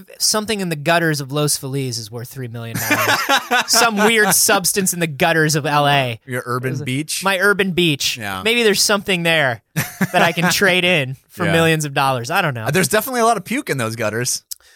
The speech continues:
Speaker 1: Do you
Speaker 2: Just not the
Speaker 1: feel
Speaker 2: right kind.
Speaker 1: now like maybe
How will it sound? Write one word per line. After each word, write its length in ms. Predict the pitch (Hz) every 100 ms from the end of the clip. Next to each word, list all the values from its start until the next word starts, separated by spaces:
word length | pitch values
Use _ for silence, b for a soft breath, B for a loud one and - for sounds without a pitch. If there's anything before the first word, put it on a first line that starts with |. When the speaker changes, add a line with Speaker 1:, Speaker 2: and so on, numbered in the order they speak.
| b b -
Speaker 1:
Do 120 | 165
you 220 | 202 202
Speaker 2:
Just 100 | 196
not 80 | 160
the 60 | 180
Speaker 1:
feel 160 | 151
Speaker 2:
right 160 | 117 123
kind. 380 | 113 123 85 -
Speaker 1:
now 400 | 135 139 139 127
like 320 | 127 127 123
maybe 580 | 131 139 143 110 98 _